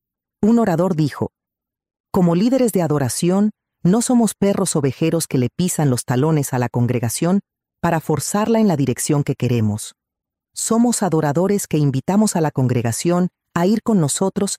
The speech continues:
a la presencia de Dios". Una congregación no adora cuando el líder les dice que adoren. Adoran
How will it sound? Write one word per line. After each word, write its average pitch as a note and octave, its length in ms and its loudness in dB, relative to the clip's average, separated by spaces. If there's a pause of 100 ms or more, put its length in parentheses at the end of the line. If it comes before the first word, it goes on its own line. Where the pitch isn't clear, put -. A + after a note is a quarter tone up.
a F3 80 -2
la D#3+ 140 0
presencia C#3 520 0
de A#2 120 -2
Dios". G#2+ 420 -4 (960)
Una G#3+ 220 2
congregación F#3 680 0
no F#3 340 2
adora F#3+ 400 0
cuando C#3 280 0
el B2 120 0
líder E3+ 320 0
les A#2+ 200 -2
dice C#3 260 -2
que - 140 -4
adoren. G#2 460 -4 (640)
Adoran E3 560 0